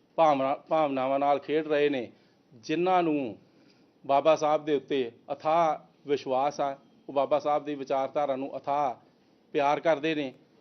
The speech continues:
ਉਹਨਾਂ ਦੇ ਉੱਤੇ ਇਹ ਬੜੀ ਗਹਿਰੀ ਚੋਟ ਜਿਹੜੀ ਆ, ਉਹ ਮਾਰੀ ਗਈ। ਸੋ ਅੱਜ ਪ੍ਰੈਸ ਕਾਨਫਰੰਸ ਦਾ ਸਾਡਾ ਮਕਸਦ ਇਹ ਸੀਗਾ ਕਿ ਅਸੀਂ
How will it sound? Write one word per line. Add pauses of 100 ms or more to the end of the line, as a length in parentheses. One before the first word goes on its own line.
(360)
ਉਹਨਾਂ
ਦੇ
ਉੱਤੇ
ਇਹ
ਬੜੀ (220)
ਗਹਿਰੀ
ਚੋਟ
ਜਿਹੜੀ
ਆ, (440)
ਉਹ
ਮਾਰੀ
ਗਈ। (720)
ਸੋ (100)
ਅੱਜ (800)
ਪ੍ਰੈਸ
ਕਾਨਫਰੰਸ
ਦਾ (260)
ਸਾਡਾ (260)
ਮਕਸਦ (360)
ਇਹ
ਸੀਗਾ
ਕਿ
ਅਸੀਂ